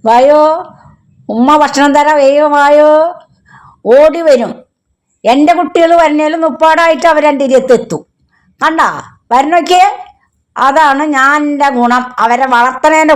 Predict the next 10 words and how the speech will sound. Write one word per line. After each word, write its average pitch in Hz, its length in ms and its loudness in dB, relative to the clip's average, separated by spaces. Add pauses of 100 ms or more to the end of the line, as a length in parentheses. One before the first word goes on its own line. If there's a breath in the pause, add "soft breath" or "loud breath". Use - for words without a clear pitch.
ഗുണം 262 220 0
അതാണ്. 226 320 0 (480)
കണ്ടാ 196 220 -2 (680)
എന്താണ് 254 520 0
അവരെ 254 220 0
ഒരു 254 100 -2 (100)
ചിട്ടകളെന്നറിയാം, 226 920 -2 (180)
ഭക്ഷണം 208 360 -4
കൊടുക്കണം. 208 480 0
ഇനി 202 140 -6